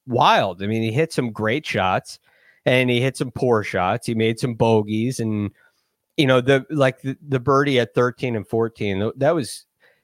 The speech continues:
that's huge. You're heading right into the bear trap after making bogey at twelve.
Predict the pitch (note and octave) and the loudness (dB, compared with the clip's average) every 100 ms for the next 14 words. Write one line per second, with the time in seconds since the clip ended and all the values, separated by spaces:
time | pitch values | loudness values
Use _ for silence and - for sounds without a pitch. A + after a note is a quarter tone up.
0 | - B3+ - - A3+ E3+ F2+ - - _ | 2 2 0 -2 0 0 -4 -14 -20 _
1 | F3+ A3 A#3+ G3 E3 D3+ D#3 D#3 C#3+ A2 | 0 2 2 2 4 4 2 0 0 0
2 | B2 C#3 C3+ B2+ G#2 G2 - _ _ _ | 2 2 0 0 2 0 -4 _ _ _
3 | C3 B2 D3 C3 A#2+ A2 G#2+ A#2 B2 G#2 | 0 0 0 0 0 -2 0 0 0 -4
4 | F#2+ - C#3+ C#3+ G2 F#2 | -4 -2 0 2 0 -4